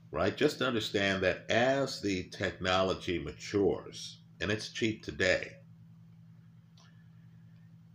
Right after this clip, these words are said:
and as it jumps the fence into the video realm, and understand already today,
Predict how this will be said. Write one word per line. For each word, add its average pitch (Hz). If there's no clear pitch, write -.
and 95
as 139
it 113
jumps 123
the 117
fence -
into 101
the 95
video 95
realm, 76
and 73
understand 107
already 98
today, 107